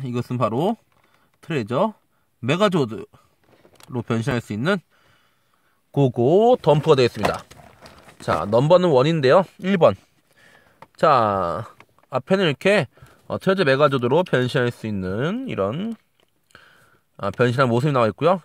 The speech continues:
여기는, 자, 비클 모드가 나와 있습니다. 여기는, 자, 트레저 메가조드, 자, 레드가 이렇게 있네요. 레드가 이걸 탄다 이거죠. 자, 메이드 인 재팬입니다. 이천칠 년도에 나왔었고요. 반다이에서 만들었네요.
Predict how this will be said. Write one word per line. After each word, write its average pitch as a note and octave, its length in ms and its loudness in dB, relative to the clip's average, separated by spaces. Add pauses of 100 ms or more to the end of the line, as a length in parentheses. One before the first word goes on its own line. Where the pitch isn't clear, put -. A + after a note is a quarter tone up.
여기는, B2+ 460 -6
자, E2+ 320 -8
비클 A#2+ 240 -4
모드가 A#2+ 240 0
나와 G#2+ 120 -4
있습니다. - 380 -12 (100)
여기는, G#2+ 320 -4 (580)
자, - 120 -10
트레저 C3+ 320 -4
메가조드, A2 580 -2
자, G2 200 -4
레드가 A#2 760 0 (100)
이렇게 - 300 -12
있네요. A2+ 380 -4
레드가 A2 320 -2
이걸 G#2+ 160 -2
탄다 D3+ 240 -4
이거죠. A2 280 -2 (1000)
자, G#2+ 220 0
메이드 F#3 280 2
인 A3 120 0
재팬입니다. D#3 960 0
이천칠 F3+ 380 -4
년도에 G#3 280 2
나왔었고요. D3 640 0 (120)
반다이에서 A2 420 -2
만들었네요. G#2+ 520 -2